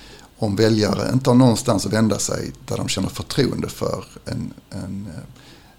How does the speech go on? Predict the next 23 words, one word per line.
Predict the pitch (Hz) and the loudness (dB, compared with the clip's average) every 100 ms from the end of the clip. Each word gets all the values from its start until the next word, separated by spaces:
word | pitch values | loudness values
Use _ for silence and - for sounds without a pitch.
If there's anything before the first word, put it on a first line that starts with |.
| - | -16
eh, | - - - | -14 -12 -12
ett | - | -6
stycke | - 110 113 | -2 0 0
information | - 113 95 117 113 | 0 0 2 2 2
eller | 120 | 0
en | 117 | -2
nyhet, | 110 - - - - - - | -2 -2 -6 -10 -14 -12 0
då | 113 101 57 - 69 - - - - - - - | 2 2 -2 -6 -6 -8 -14 -20 -20 -20 -20 -10
vet | - - | -4 -2
jag | |
inte | 123 | 0
var | 113 107 | 4 4
vi | 101 | 4
hamnar. | 110 107 107 | 0 0 0
Då | |
blir | 107 117 | -2 0
det | |
en | 113 | 0
väldigt | 120 113 | 0 -2
polariserad | - 110 107 - 120 92 95 | -2 -2 0 0 0 0 0
värld | 113 107 | -2 -2
och, | 101 101 - - | -8 -12 -12 -8
eh, | 110 | -6